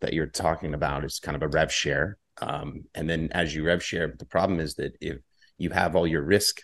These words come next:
on one position, um, and you don't have any front end, then you really don't have a pipeline of any business coming through. And so you really are at a risk of, and a, I think there's a lot, did, I don't know if you still, you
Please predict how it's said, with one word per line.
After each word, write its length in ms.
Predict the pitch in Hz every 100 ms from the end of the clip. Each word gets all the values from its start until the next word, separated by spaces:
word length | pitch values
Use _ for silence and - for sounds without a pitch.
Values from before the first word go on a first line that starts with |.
| - -
on 220 | 80 78
one 340 | 82 78 78 - _ _ _ _ -
position, 600 | - 78 107 87 76 73 _ _ _ _ _ -
um, 460 | 82 73 71 69 - _ _ _ _ -
and 140 | 90
you 100 | 85
don't 280 | 85 90 85
have 280 | - 87 85
any 160 | 82 78
front 420 | - 85 82 -
end, 420 | 90 80 73 - _ -
then 240 | 82 85
you 120 | 85
really 180 | 80 98
don't 120 | 90
have 120 | 82 78
a 40 |
pipeline 420 | - 78 - 73
of 100 | 73
any 120 | 76
business 340 | 71 80 76 -
coming 240 | - -
through. 320 | - - - - _ -
And 140 | 80
so 160 | - 78
you 180 | 76 78
really 280 | 80 85 78
are 220 | 78 78
at 100 | 71
a 80 | 71
risk 420 | 71 73 - - _ - - - _ _ -
of, 500 | 82 76 71 69 - _ _ -
and 140 | 147
a, 120 | 139 123
I 80 | 123
think 180 | 175
there's 160 | 175 113
a 80 | -
lot, 200 | 87 90
did, 180 | 98 - -
I 60 | 87
don't 100 | 87
know 60 |
if 120 | 82
you 60 | 82
still, 400 | - 87 78 - _
you 80 | -